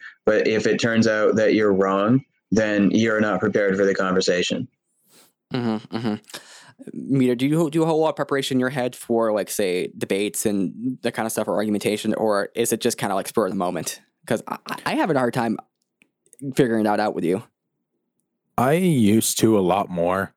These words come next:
Speaker 3: um, and then I, I realized that it's a waste of my time. Um, a lot for really, really important conversations, specifically, um, when I have to talk, do, like, a yearly review at my job or something like that.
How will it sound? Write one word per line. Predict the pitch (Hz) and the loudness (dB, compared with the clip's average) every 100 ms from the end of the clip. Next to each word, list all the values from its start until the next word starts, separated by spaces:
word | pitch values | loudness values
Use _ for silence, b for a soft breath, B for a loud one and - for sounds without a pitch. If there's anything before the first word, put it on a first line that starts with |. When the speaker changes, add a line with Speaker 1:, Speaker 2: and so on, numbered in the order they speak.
| _ _ _ | _ _ _
Speaker 3:
um, | 98 87 87 85 82 82 80 | -2 0 -2 -2 -4 -4 -2
and | 95 95 | 0 0
then | 101 101 98 | 0 0 -2
I, | - 95 92 92 185 - - _ _ _ _ _ _ - | -2 0 0 0 -2 -4 -16 _ _ _ _ _ _ -4
I | 117 | 0
realized | 117 117 113 101 | 2 2 0 0
that | 95 | 0
it's | 87 | 0
a | 87 | 0
waste | 90 98 95 | 0 -2 -4
of | - | -4
my | 92 | -4
time. | - 87 90 - _ _ _ _ - | -2 -4 -4 -8 _ _ _ _ -4
Um, | 92 90 87 85 85 87 - _ - | -2 0 -2 0 0 -2 -6 _ -2
a | 107 | 0
lot | 107 113 123 - | 2 2 0 -2
for | - 127 120 | 0 2 4
really, | 123 147 156 143 | 4 4 4 4
really | 123 123 110 | 2 2 0
important | 95 - 107 117 117 117 - | 0 0 0 0 0 -2 -4
conversations, | - 117 117 - 117 113 123 117 | -4 0 0 2 2 2 0 -2
specifically, | - 101 - 98 98 98 98 92 90 - b b _ - | 0 -2 0 0 0 0 0 0 -2 -6 b b _ -4
um, | 90 87 85 82 82 87 | -2 -2 -2 -2 -2 0
when | 107 | 0
I | 95 95 | 0 0
have | 95 95 | 0 0
to | 98 | -2
talk, | - 101 98 - - | 0 0 -2 -6 0
do, | 117 101 | 2 4
like, | 98 90 | 2 2
a | 98 | 2
yearly | 98 104 95 | 2 2 0
review | 90 90 104 120 123 117 | 0 -2 0 4 4 4
at | - | 2
my | 90 | -2
job | 85 123 117 113 113 110 | -2 0 0 0 0 -2
or | - 92 | -2 -4
something | - 107 101 | -2 -4 -2
like | 90 87 - | -2 -2 -2
that. | 101 107 113 | -4 -2 -6